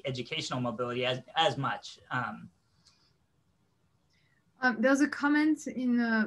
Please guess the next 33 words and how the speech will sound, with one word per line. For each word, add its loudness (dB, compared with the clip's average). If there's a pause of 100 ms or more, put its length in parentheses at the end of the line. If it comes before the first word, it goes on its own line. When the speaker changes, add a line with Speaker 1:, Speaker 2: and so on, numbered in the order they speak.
Speaker 2:
by 2
one 2
of 0
the 0
audience, -4
uh, -2
members, -2
I 0
think. -6 (260)
So, -6
uh, -2 (500)
I -6
th-, -10 (500)
what, -2 (140)
I -2
think -2
I 4
can 2
unmute 4
this 0
person, 0
and 4
maybe 4
she -6
can 0
just, -10 (1700)
uh, -16 (1300)
but -8
I -4
don't 4
know 6
where -4
to -12